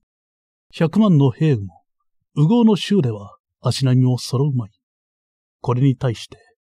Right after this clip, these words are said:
一騎当選と申す言葉がある。これは、その人の強さではなく、戦う心の現れを申すものだと思う。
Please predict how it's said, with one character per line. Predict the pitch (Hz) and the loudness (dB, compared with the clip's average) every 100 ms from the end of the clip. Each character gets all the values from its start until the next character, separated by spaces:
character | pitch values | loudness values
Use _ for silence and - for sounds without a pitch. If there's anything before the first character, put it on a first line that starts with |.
| _ _ _ | _ _ _
一 | 143 131 | -6 -6
騎 | - 123 | -6 -6
当 | - 151 | -2 -4
選 | - 185 | 0 -4
と | - 156 | 0 0
申 | 151 135 | 2 0
す | - - | -6 -12
言 | - 180 | -6 -4
葉 | 170 | -4
が | 113 90 | -6 -14
あ | 90 | -18
る。 | _ _ _ _ _ _ _ _ _ - | _ _ _ _ _ _ _ _ _ -6
こ | 123 | -4
れ | 123 | -2
は、 | 113 113 - _ _ | -4 -8 -20 _ _
そ | - - | -8 0
の | 196 | 0
人 | 175 160 | 0 0
の | 151 | 0
強 | 139 - 226 | -2 -2 -2
さ | - 123 | -2 -2
で | 139 | -2
は | 110 | -4
な | 107 | -8
く、 | 104 90 _ _ _ _ - | -12 -18 _ _ _ _ -8
戦 | 117 - 127 | -8 -4 -2
う | 120 120 | -2 -4
心 | 120 127 127 | -6 -4 -4
の | 120 - _ _ _ | -6 -10 _ _ _
現 | 156 131 165 156 | -4 -2 0 0
れ | 160 | 2
を | 156 | 2
申 | 170 196 | 2 0
す | - 117 | -4 -6
も | 120 | -2
の | 151 | -2
だ | 117 | -4
と | - | -8
思 | 107 87 92 | -10 -12 -18
う。 | _ | _